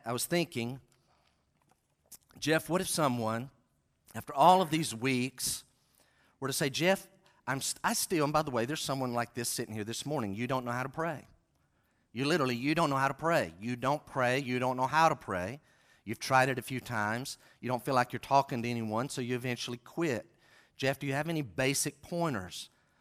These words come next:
Well, my pointers would be what Christ is saying. In prayer, if you don't know what else to do, can I encourage you to do this? Talk to God about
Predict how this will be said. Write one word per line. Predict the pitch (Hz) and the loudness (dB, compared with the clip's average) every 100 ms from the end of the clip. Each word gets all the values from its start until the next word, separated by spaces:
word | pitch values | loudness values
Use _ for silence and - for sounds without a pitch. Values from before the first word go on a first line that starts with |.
| _ - | _ -8
Well, | 110 | -2
my | 127 165 | 2 2
pointers | - 135 123 127 | 0 -4 -4 -4
would | 135 | -4
be | 117 123 | -2 -2
what | 120 135 | 0 -2
Christ | - 156 160 - | -4 -4 -2 -4
is | 120 | -4
saying. | - 113 95 80 73 _ _ _ _ _ _ _ _ _ _ _ _ _ _ _ - | -2 -2 -2 -6 -14 _ _ _ _ _ _ _ _ _ _ _ _ _ _ _ 0
In | 170 196 | 2 2
prayer, | - - 180 170 143 95 78 - _ _ _ _ _ _ _ | 0 -2 2 4 4 0 -4 -14 _ _ _ _ _ _ _
if | 127 - | -10 -4
you | 151 | 4
don't | 185 220 | 4 6
know | 175 | 4
what | 143 143 | 4 4
else | 165 170 - | 2 2 -4
to | 170 | -4
do, | 139 135 120 | 0 2 0
can | - 135 | -2 -4
I | 135 | -4
encourage | 127 - 165 175 170 | -6 -4 0 2 0
you | 151 | -2
to | 139 | -2
do | 143 | -2
this? | 139 123 92 - - - _ _ | 0 0 0 -4 -6 -12 _ _
Talk | - 151 170 202 - - _ _ _ - | 0 6 6 6 -2 -20 _ _ _ -4
to | - 202 | 0 2
God | 185 147 113 104 117 - - _ _ _ _ _ _ - | 6 6 6 4 2 -2 -14 _ _ _ _ _ _ -4
about | 120 104 156 127 113 135 - | 0 6 8 8 6 0 -6